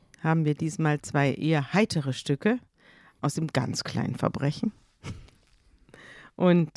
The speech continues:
einen Mann, der das auf eine ganz besonders bezaubernde Weise mitzuteilen vermag.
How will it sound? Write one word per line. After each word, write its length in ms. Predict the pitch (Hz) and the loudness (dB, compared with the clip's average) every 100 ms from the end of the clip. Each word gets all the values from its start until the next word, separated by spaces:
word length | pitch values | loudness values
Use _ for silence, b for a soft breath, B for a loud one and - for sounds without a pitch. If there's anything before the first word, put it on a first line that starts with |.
| - - | -6 2
einen 360 | 151 147 139 | 4 4 4
Mann, 260 | 143 147 165 | 2 2 2
der 160 | 156 147 | 0 0
das 280 | 143 - | -2 -4
auf 220 | - 131 - | -6 -6 -4
eine 240 | 139 135 | -4 -2
ganz 220 | 131 131 | -2 -4
besonders 540 | - 151 160 185 156 - | 0 2 4 4 2 0
bezaubernde 800 | 139 - 131 147 147 143 143 | -4 -2 -2 -2 -2 -4 -6
Weise 480 | 127 117 123 135 139 b b b b b b b | -6 -4 -2 -2 -4 b b b b b b b
mitzuteilen 720 | 170 - 139 - 101 107 110 | 2 2 -2 -4 -2 -2 -2
vermag. 400 | 123 110 98 98 | -2 -2 -2 -4